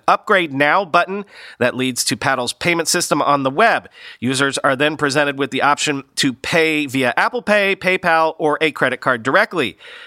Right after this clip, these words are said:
Paddle said developers can register their interest in its in-app payment system starting today, and it said the service will go live December seventh, a date that it says is in line with the terms of the Epic Games versus Apple ruling.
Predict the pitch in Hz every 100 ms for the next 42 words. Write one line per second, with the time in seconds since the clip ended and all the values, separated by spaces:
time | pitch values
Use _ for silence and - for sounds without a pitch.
0 | - 113 113 - 123 110 123 123 120 -
1 | 120 131 123 - 127 117 110 180 196 208
2 | 185 - 170 165 - 175 170 - 165 -
3 | - 170 165 - 170 175 151 - 135 131
4 | 135 107 180 185 175 - - - - 151
5 | 147 - 170 151 147 165 147 143 143 127
6 | 131 131 135 127 123 151 123 117 - 196
7 | 220 233 - 156 165 180 214 - - 170
8 | 175 180 - 170 165 175 147 160 156 170
9 | 170 151 156 175 170 185 - 151 143 156
10 | - 139 165 - - - 151 165 147 170
11 | 151 143 131 135 120 123 135 110 120 123
12 | 120 156 247 214 123 85